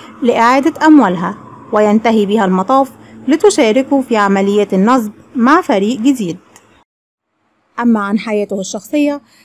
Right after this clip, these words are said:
فلم يتزوج إسلام إبراهيم حتى وقتنا هذا، ولم يتحدث أيضًا عن حياته الشخصية كثيرًا خلال تصريحاته أو أي لقاء إعلامي ظهر فيه النجم الشاب، لكنه دائمًا ما كان يمازح الجمهور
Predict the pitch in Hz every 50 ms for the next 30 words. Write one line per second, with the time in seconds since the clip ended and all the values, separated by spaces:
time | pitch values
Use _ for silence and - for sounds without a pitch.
0 | _ _ _ - 262 285 339 415 440 415 - 247 208 240 240 226 214 196 208 233
1 | 196 - - 226 214 202 - 190 190 208 208 208 214 247 285 302 262 - - 349
2 | 330 - - 381 294 214 196 _ - 240 254 269 277 240 208 175 160 - - 196
3 | _ _ _ _ _ _ _ - 214 208 202 196 190 190 190 208 - 226 208 190
4 | 202 190 - - 240 262 262 226 254 262 262 262 _ _ _ _ - 247 220 370
5 | - - 330 254 247 247 247 233 208 190 - - 190 - - - 247 220 196 185
6 | - - 185 - - 269 285 285 277 277 254 - 220 202 262 320 320 320 285 -
7 | - 202 190 185 - 226 233 233 254 240 240 - _ _ _ _ _ _ - 214
8 | 214 208 - 233 294 339 359 339 277 214 - - 220 - - 180 190 196 202 233
9 | 254 262 262 262 262 254 - _ _ _ _ - 208 262 311 349 359 349 311 -
10 | 226 220 226 208 185 185 196 202 214 254 285 - - - 196 170 160 175 _ _
11 | _ _ _ _ _ - - 202 202 - 208 196 196 202 214 202 190 185 185 -
12 | 226 226 208 202 190 190 185 185 - 214 208 202 190 190 190 190 202 208 196 190
13 | 196 175 202 190 185 190 196 202 196 254 285 285 277